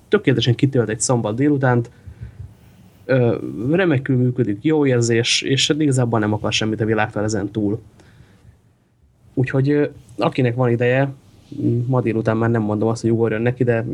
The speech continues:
jövő héten van egy csomó idő, mindenképpen el kell olvasni, egynek teljesen jó. És amúgy készült belőle film is, az állítólag annyira nem sikerült, de, de még ellenőriznem kell, majd jövő héten elmesélem.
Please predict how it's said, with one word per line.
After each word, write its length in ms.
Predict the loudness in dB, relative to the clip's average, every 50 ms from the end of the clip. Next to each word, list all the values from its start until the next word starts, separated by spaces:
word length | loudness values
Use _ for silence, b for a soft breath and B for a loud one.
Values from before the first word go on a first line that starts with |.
| -4 -2
jövő 220 | -2 0 0 -2
héten 240 | -6 -6 -4 -2 -2
van 100 | -2 -2
egy 100 | -4 -4
csomó 260 | 0 0 0 2 2
idő, 380 | 0 2 2 2 2 2 0 -4 -8
mindenképpen 800 | -6 -2 0 2 2 2 2 0 -6 -4 -4 -4 -2 -2 -2 -2
el 120 | -2 -4
kell 140 | -2 0 2
olvasni, 440 | 4 4 6 4 4 4 2 2 2 2
egynek 300 | 2 2 2 2 -2 -2
teljesen 380 | -2 -2 -2 -2 -4 -4 -4
jó. 200 | -2 -2 -2 -4 -6 -12 B B B B B B B B B -20 -20 -20 -20 -20 -20 -20 -20 -20 -20 -20 -20 -20 -20 -20 -20 -20 -20 -20 -20 -20 -20 -14 -4
És 220 | -2 -2 0 2
amúgy 160 | 2 0 0 0
készült 340 | 0 -2 0 0 0 0
belőle 180 | 2 2 0 0
film 240 | 0 0 0 0 0
is, 100 | 0 0
az 60 | 0
állítólag 340 | 0 0 0 0 0 0 2
annyira 160 | 0 0 0
nem 140 | -2 -4 -4
sikerült, 460 | -6 -6 -4 -2 0 0 0 0 0
de, 240 | 0 0 0 -2 -4 -8 -10 -4
de 360 | -2 -2 0 0 0 0 2
még 220 | 2 0 0 0
ellenőriznem 600 | 0 -2 0 -2 -2 -2 -2 -2 -2 -4 -6 -4
kell, 160 | -4 -2 0
majd 160 | 0 0 0 0
jövő 160 | -2 -2 -2
héten 220 | -4 -4 -4 -4
elmesélem. 540 | -2 -2 -4 -4 -2 -2 0 0 2 0 -2